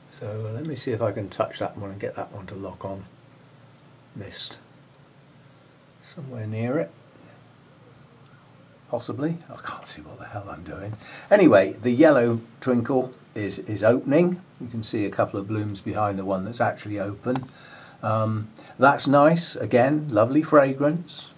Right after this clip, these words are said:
And, um, the last of the twinkles. Um, once the, these yellow ones have gone, there won't be any more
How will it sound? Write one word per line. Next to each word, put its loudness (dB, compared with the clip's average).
And, -2
um, 4
the 4
last 4
of -8
the -8
twinkles. -4
Um, -8
once 2
the, 4
these 0
yellow 6
ones 0
have -6
gone, 2
there 0
won't -2
be -2
any -2
more 2